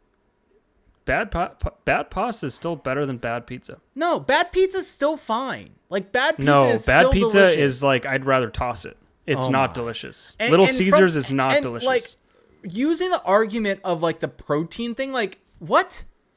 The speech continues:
Speaker 1: Yeah.
Speaker 2: What?
Speaker 1: It's not a real meal.
Speaker 2: We're talking
Speaker 1: It's,
Speaker 2: about
Speaker 1: it's, it's a
Speaker 2: something,
Speaker 1: carbo
Speaker 2: like,
Speaker 1: blast.
Speaker 2: so what?
Speaker 1: That's, that is the so what.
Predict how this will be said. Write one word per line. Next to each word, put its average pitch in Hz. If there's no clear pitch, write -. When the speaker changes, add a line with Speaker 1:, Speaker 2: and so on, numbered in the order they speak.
Speaker 1:
Yeah. 202
Speaker 2:
What? 359
Speaker 1:
It's -
not 151
a 214
real 196
meal. 180
Speaker 2:
We're 302
talking 320
Speaker 1:
It's, 370
Speaker 2:
about 302
Speaker 1:
it's, 285
it's -
a -
Speaker 2:
something, 262
Speaker 1:
carbo 160
Speaker 2:
like, 120
Speaker 1:
blast. 110
Speaker 2:
so -
what? 339
Speaker 1:
That's, 131
that 151
is 247
the 165
so 131
what. 113